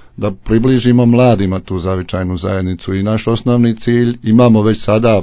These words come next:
par mladih koji su u upravnom odboru, imamo novog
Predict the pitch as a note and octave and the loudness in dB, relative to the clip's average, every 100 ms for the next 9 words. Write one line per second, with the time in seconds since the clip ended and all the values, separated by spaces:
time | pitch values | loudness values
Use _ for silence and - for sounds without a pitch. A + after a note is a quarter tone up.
0 | - G2+ G2 F#2+ G2+ G#2 F#2+ - G2+ F#2+ | -2 -4 -2 -2 -2 -4 -6 -8 -8 -8
1 | F#2 - F#2+ G2 G#2+ G#2 G2+ F#2+ F2+ F2+ | -10 -10 -6 -4 2 4 4 -2 -2 -4
2 | F#2+ G#2+ A2 G#2 F#2 - - - _ - | -2 -2 0 -2 -8 -20 -20 -20 _ -6
3 | G2+ G#2 G#2 G2 G2 A#2 G#2+ G2+ G2 - | -4 -2 -2 -2 -4 -2 0 0 -2 -6